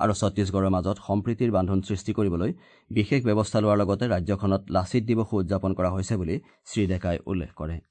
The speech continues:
শিক্ষা বিভাগৰ অধীনত প্ৰাদেশিকৃত মাধ্যমিক বিদ্যালয়ৰ স্নাতক আৰু স্নাতকোত্তৰ শিক্ষক পদৰ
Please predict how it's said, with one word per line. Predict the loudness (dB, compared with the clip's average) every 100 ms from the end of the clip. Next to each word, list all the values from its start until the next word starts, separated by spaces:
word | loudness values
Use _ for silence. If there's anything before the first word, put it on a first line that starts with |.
| _ _ _ _ _ _ _ _ _ _ _ _ _ _ _ -2
শিক্ষা | 2 4
বিভাগৰ | 4 4 2 2 4
অধীনত | 4 6 6 6
প্ৰাদেশিকৃত | 2 2 -2 -2 0 2
মাধ্যমিক | 2 2 0 0
বিদ্যালয়ৰ | 0 2 2 2 0
স্নাতক | 0 0 2 0
আৰু | 0
স্নাতকোত্তৰ | 0 -2 -2 -2 -2 -2 -2
শিক্ষক | -2 -2 -2 -2
পদৰ | 0 0